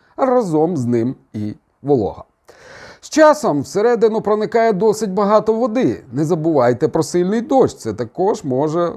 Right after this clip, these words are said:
призвести до зволоження коробок. Волога в розподільчих коробках може призвести до ерозії ізоляційних матеріалів, а в результаті чого струм витоку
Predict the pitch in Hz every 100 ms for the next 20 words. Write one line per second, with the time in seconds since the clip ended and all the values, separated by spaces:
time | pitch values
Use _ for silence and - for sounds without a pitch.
0 | - - 131 110 113 98 113 131 113 107
1 | 104 104 - _ _ _ - 131 156 120
2 | 107 101 101 101 110 95 82 - _ _
3 | - - - 202 294 277 247 226 233 247
4 | 214 214 - 247 220 202 156 226 214 214
5 | 220 151 240 - 220 165 214 160 202 202
6 | 240 202 117 120 110 107 120 127 127 127
7 | 120 113 143 127 180 254 254 233 214 247
8 | 196 147 131 156 220 220 208 165 113 147
9 | 147 143 151 123 113 170 208 233 233